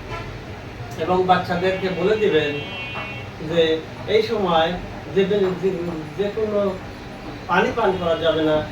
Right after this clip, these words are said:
কারণ এই সময় পানিবাহিত রোগগুলো বেশি সংক্রামিত হয়, ছড়ায় পানির মাধ্যমে।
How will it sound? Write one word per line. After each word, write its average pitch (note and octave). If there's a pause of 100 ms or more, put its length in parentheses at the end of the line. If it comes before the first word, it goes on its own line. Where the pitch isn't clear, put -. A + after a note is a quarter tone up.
(160)
কারণ F3
এই G3+
সময় D3+ (280)
পানিবাহিত G3+
রোগগুলো D#3+
বেশি G3
সংক্রামিত D3+
হয়, D3 (420)
ছড়ায় F3+
পানির E3
মাধ্যমে। D#3